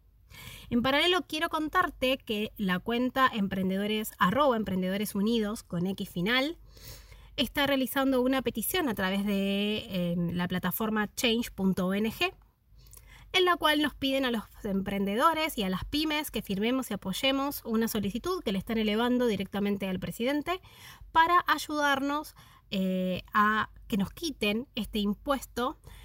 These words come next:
ya que en la situación, además de pandemia, en que venimos viviendo durante los últimos seis meses,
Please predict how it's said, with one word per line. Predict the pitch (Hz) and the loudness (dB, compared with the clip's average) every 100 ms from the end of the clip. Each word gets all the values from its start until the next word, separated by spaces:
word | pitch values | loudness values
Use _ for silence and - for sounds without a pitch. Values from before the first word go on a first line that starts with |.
| - | -10
ya | - 202 | 0 2
que | 196 208 - | 2 0 0
en | 214 190 | 0 0
la | 185 | 0
situación, | 190 180 285 269 | -2 0 2 4
además | 240 220 220 | 4 2 2
de | 226 | 0
pandemia, | 208 208 220 220 220 | 0 0 2 2 2
en | 220 | 0
que | 190 | 0
venimos | 180 180 180 190 202 190 - - | 0 0 0 2 0 0 -4 -2
viviendo | 190 180 208 214 | 0 2 2 2
durante | 190 180 180 | 2 0 0
los | 180 202 | -2 0
últimos | 190 190 208 | 2 2 2
seis | 277 311 | 0 0
meses, | 302 311 302 | 0 0 -2